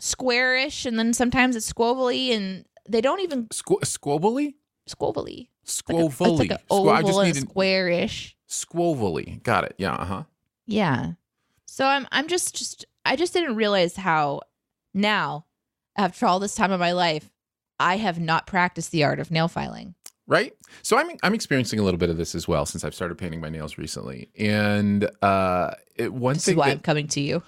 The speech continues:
Speaker 2: Thank you. Thank you. I'm
Speaker 1: Which
Speaker 2: the
Speaker 1: might
Speaker 2: expert
Speaker 1: not be
Speaker 2: now.
Speaker 1: something that
Speaker 2: Uh-huh.
Speaker 1: everybody knows that you do, but you do.
Speaker 2: Yeah. Yeah. Uh, so <laughs> my,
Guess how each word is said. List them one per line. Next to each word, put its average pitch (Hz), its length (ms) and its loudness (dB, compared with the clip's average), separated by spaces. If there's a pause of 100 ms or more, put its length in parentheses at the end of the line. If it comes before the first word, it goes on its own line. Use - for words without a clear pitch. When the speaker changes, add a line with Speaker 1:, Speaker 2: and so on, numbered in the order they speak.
(100)
Speaker 2:
Thank 147 240 2
you. 92 80 0
Thank - 380 0
you. 104 80 4
I'm 104 60 4
Speaker 1:
Which 117 80 4
Speaker 2:
the 113 60 4
Speaker 1:
might 104 100 6
Speaker 2:
expert 214 120 0
Speaker 1:
not 220 60 4
be 95 60 4
Speaker 2:
now. 92 40 4
Speaker 1:
something - 300 2
that 254 40 6
Speaker 2:
Uh-huh. - 60 6
Speaker 1:
everybody 247 240 0
knows 254 200 2
that 302 120 -4
you 311 80 0
do, 302 140 4
but 330 120 -2
you 339 120 0
do. 427 240 2
Speaker 2:
Yeah. 101 160 0 (280)
Yeah. 92 180 4 (540)
Uh, 131 760 2 (100)
so 139 880 0 (180)
<laughs> - 200 -10
my, 123 200 -2